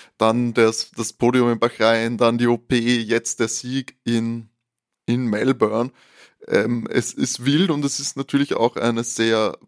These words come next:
beachtliche Leistung von Carlos und ist jetzt schon, glaubst, ein bisschen bei Ferrari, ähm,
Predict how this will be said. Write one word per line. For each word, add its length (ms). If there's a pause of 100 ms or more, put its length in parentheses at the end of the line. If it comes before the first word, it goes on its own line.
(140)
beachtliche 520
Leistung 380
von 220
Carlos 580
und 460
ist 300
jetzt 180
schon, 220
glaubst, 500
ein 60
bisschen 480
bei 140
Ferrari, 720 (760)
ähm, 500